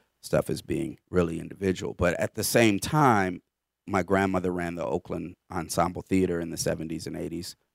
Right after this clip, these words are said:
So I've been around that. I was writing plays in high school, and I was involved in something called the Black Repertory Group, which was a small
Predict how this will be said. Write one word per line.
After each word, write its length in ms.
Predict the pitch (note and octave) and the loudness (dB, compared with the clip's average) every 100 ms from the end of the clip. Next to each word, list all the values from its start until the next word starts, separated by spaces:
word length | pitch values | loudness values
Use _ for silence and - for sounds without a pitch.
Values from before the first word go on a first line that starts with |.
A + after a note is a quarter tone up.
| _ - | _ -4
So 60 | |
I've 180 | F2 D#2 | -2 0
been 160 | F2+ F2+ | 0 0
around 360 | E2+ E2 E2 | 0 -4 -6
that. 260 | E2 F2 E2+ - _ _ _ _ _ _ _ _ | -4 -4 -4 -10 _ _ _ _ _ _ _ _
I 100 | F2+ | 0
was 180 | F2+ - | 0 -2
writing 340 | F2+ E2+ E2 E2 | -2 -2 -4 0
plays 540 | - G2 F#2+ F#2 F2 | 6 6 6 2 -2
in 100 | E2 | -6
high 300 | D#2+ F2 F2+ | -2 0 0
school, 580 | E2 - E2 E2 E2+ F2 _ _ _ _ | 0 -4 -6 -6 -8 -14 _ _ _ _
and 80 | E2+ | -4
I 80 | F2 | 0
was 140 | E2+ | 0
involved 440 | E2+ E2 E2+ E2+ - | 0 0 4 4 4
in 140 | E2+ | -2
something 320 | E2 E2 - | 2 0 0
called 240 | E2 E2 D#2+ | 0 0 0
the 100 | E2 | -4
Black 300 | - E2+ D#2+ - | -2 -2 -2 -2
Repertory 680 | F2+ - - E2+ D#2 D#2 - _ _ _ | -2 -2 2 4 4 -2 -10 _ _ _
Group, 340 | F2 E2 - - | 4 4 2 -4
which 320 | F2 - - | 0 0 2
was 400 | E2 D#2 D#2+ - | 0 0 -2 -4
a 160 | E2+ D2+ _ _ | -6 -8 _ _
small 760 | - - G2 F#2 F2 F2+ E2+ | -10 0 4 4 2 -2 -6